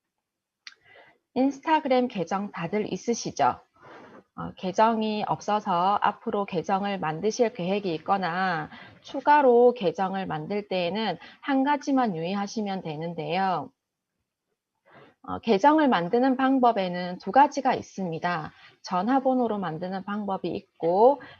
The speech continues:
이메일로 만드는 방법이 있습니다. 이 두 가지 중에서 무조건 이메일로 만드는 것을, 어, 추천을 드리는데요. 우리가 사람 이름 모르는 거잖아요.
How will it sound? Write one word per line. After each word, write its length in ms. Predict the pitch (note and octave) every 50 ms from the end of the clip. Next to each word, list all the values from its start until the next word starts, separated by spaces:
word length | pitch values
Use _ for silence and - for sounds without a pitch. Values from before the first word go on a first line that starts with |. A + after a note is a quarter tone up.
| _ _
이메일로 880 | - C4 D4 D#4 C#4+ A#3+ G3 E3+ F3+ F#3 F#3+ F3+ F3 E3+ E3+ F3 F3+ F3+
만드는 560 | E3+ D#3+ D3 D3+ D#3+ F#3 G3 G3+ G3+ G3+ G3
방법이 480 | G3+ G3+ G#3+ G#3 F#3+ F#3 F3 - E3+ D3
있습니다. 800 | C#3 - - - E3 E3 D3 C3+ - - D3 C#3+ C#3 C3+ - - _ _ - _ _ _ _ _ _ _ _ _ _ _ _ _ _ _ _ _ _ -
이 100 | G3 F#3+
두 160 | - F3+ E3+
가지 260 | G#3+ A3+ A#3+ A3+ G#3+
중에서 760 | A3 - A3+ A3 G3+ F#3+ - - E3+ D#3+ E3+ F3 F3+ F3 - -
무조건 720 | E3 E3 - G#3 G#3+ - _ - E3+ E3+ F3 F3+ F3+ - - -
이메일로 680 | A3+ B3 C4 B3+ A#3+ G#3 F3+ F3 E3+ E3+ F3 F#3+ G3+ F#3+
만드는 520 | D#3+ D3 D3+ D3+ D3+ F3 F3+ F#3+ F#3+ F#3+
것을, 800 | - E3+ E3+ E3+ - - F3 D#3+ E3+ F3 F3+ E3+ E3 - - _ - - - _ -
어, 220 | - D#3 D#3+ -
추천을 480 | - - A#3 - - B3+ G#3+ F#3+ F#3 F3+
드리는데요. 880 | - G3+ G3+ G3+ G3 E3+ D3+ C#3+ - D3+ D3+ E3 F3 F3+ E3+ D#3 E3 - - - - - _ _ _ _ _ _
우리가 260 | - F3 F#3+ - G3
사람 440 | G3 - A#3 A#3+ B3+ D#4 D#4+ D4+ C4
이름 220 | G#3+ F#3 F3+ F3 E3
모르는 380 | C#3+ D3+ F3 G#3 A3 A3+ A3+
거잖아요. 920 | G#3+ G#3+ G3+ - G3 F#3+ F3+ E3 D3 C#3+ D#3 D#3 E3 E3 D#3 D3 D3 E3+